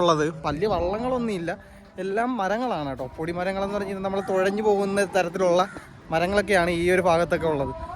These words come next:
അപ്പോൾ അങ്ങനെയുള്ള ഭാ-, മരത്തിലൊക്കെയാണെന്നുണ്ടെങ്കിൽ നമ്മൾ കയറ്റിക്കൊണ്ട് പോകത്തില്ല. ഒന്നാമത് വയസ്സായ ആൾക്കാരാണ് അതൊക്കെ പോകുന്നത്. ഏ, നമ്മളെപ്പോലെ ചെറുപ്പക്കാരൊക്കെ പോകുന്നവർ ഉണ്ടോ ഇല്ലയോ എന്നൊന്നും എനിക്കറിയത്തില്ല. ഏതായാലും അങ്ങനെ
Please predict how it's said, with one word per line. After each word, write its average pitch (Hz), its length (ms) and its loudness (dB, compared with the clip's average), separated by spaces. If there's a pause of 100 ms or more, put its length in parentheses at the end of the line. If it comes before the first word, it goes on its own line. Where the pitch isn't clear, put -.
(200)
അപ്പോൾ 156 200 2
അങ്ങനെയുള്ള 226 460 6
ഭാ-, 220 200 6
മരത്തിലൊക്കെയാണെന്നുണ്ടെങ്കിൽ 226 920 4
നമ്മൾ 226 220 6
കയറ്റിക്കൊണ്ട് 214 440 2
പോകത്തില്ല. 196 340 4 (220)
ഒന്നാമത് 196 480 2
വയസ്സായ 185 460 4
ആൾക്കാരാണ് 190 500 4
അതൊക്കെ 175 300 2
പോകുന്നത്. 156 340 0 (380)
ഏ, 147 40 2 (260)
നമ്മളെപ്പോലെ 156 420 2
ചെറുപ്പക്കാരൊക്കെ 180 680 2
പോകുന്നവർ 190 460 4 (720)
ഉണ്ടോ 180 280 -4 (100)
ഇല്ലയോ 185 180 0
എന്നൊന്നും 190 240 0
എനിക്കറിയത്തില്ല. 160 480 0 (840)
ഏതായാലും 190 440 4 (1500)
അങ്ങനെ 180 200 2